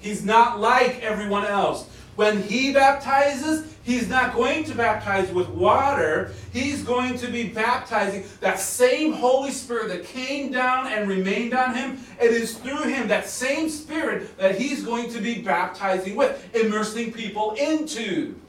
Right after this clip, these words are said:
It's gonna be amazing. John, when you see that, that's when you know. That's the ticket. That's the key.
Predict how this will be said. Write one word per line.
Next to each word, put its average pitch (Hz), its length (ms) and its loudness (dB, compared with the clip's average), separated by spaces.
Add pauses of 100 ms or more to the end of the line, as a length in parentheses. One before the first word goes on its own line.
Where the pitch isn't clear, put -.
(400)
It's - 120 -20
gonna 240 160 -2
be 269 80 -2
amazing. 294 720 0 (480)
John, 240 340 2
when 208 100 0
you 180 100 -2
see 240 380 -6
that, 240 460 0 (360)
that's 131 260 -8
when 127 120 -10
you 127 80 -12
know. 113 220 -10 (600)
That's - 360 -4
the 147 120 -18
ticket. - 360 -10 (360)
That's 185 300 -2
the - 180 -20
key. - 320 -12